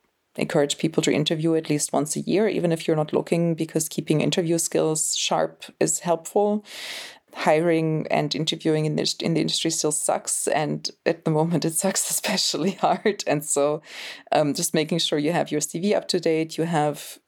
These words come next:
like, your fr-, your resume framed around the impact that your work has had is also a good way to spend that time. And then, again, like, helping your team, either your tech lead or your manager or so, with, with some of this efficiency work and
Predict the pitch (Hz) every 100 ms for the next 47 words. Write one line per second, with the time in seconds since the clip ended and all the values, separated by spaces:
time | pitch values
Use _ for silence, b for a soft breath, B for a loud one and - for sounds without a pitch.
0 | - 160 160 160 - - 160 151 151 -
1 | _ _ 160 156 165 156 160 156 147 151
2 | 147 143 143 143 147 - - 170 165 151
3 | 151 156 143 143 - 156 - 139 139 B
4 | B B B B _ _ _ - - 147
5 | - 143 147 147 143 156 - 147 147 160
6 | - - - 156 - 165 165 160 156 151
7 | 151 - 160 151 151 160 151 156 151 156
8 | - 185 180 175 170 - 156 151 156 190
9 | 214 - 175 165 - 151 147 156 - _
10 | _ _ 160 165 160 156 156 151 143 151
11 | 147 139 160 - _ 175 175 - 190 190
12 | 180 - 185 214 196 175 - - 147 -
13 | 151 147